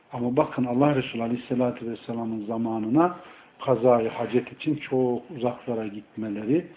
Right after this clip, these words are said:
ve taşla istinca yapılmaları,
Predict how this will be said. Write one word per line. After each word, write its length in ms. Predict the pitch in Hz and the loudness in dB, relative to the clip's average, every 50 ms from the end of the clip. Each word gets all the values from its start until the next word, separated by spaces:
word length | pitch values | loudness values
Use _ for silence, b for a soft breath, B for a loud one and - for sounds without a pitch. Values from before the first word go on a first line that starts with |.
| b b b b b _ 123 | b b b b b _ -2
ve 140 | 123 123 - | -2 -2 -2
taşla 500 | - - 143 135 - - - 127 117 113 - | 4 4 6 6 6 0 0 0 0 0 -2
istinca 720 | - - - - - 120 120 117 101 117 120 120 117 101 - - - _ _ _ _ - | -6 -10 -14 -8 -4 -2 -2 0 2 0 0 0 0 -2 -6 -12 -20 _ _ _ _ -10
yapılmaları, 800 | 120 110 110 - - 113 113 110 107 107 101 104 101 123 156 170 | -10 -10 -8 -6 -4 -2 -2 -2 -2 -4 -6 -2 2 2 2 2